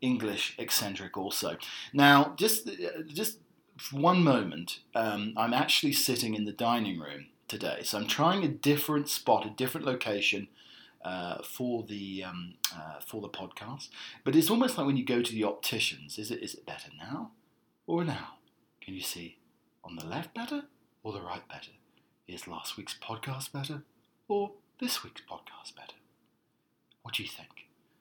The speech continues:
Please tell me. Send answers on a postcard, Chappie Towers, Colorado.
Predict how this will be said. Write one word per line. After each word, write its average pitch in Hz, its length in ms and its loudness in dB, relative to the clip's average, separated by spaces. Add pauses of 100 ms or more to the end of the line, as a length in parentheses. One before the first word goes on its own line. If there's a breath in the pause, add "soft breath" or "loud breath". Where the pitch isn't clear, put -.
(160)
Please 139 280 4
tell 120 240 2
me. 95 240 -4
Send 147 360 4
answers 143 440 2
on 131 60 4
a 123 60 4
postcard, 123 560 4
Chappie 131 320 4
Towers, 120 400 6
Colorado. 131 640 8